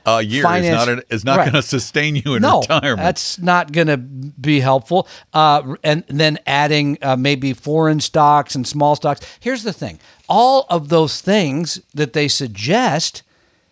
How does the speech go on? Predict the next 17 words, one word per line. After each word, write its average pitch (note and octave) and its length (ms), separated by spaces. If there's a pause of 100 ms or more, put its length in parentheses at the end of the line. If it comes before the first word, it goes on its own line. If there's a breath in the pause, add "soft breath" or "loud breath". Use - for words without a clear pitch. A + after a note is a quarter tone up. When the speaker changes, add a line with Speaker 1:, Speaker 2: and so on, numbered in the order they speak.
(260)
Speaker 2:
those E3+ 300
should G#3+ 160
be F#3+ 140
done D#3 400
all C#3+ 240
the C3+ 100
time. D#3 320
Don's E3 300
exactly D3 400
right. D3 240 (160 loud breath)
You F#3 160
should G3 180
be F#3+ 100
revisiting F#3 680
your D3+ 140
retirement D#3 680
plan D#3+ 560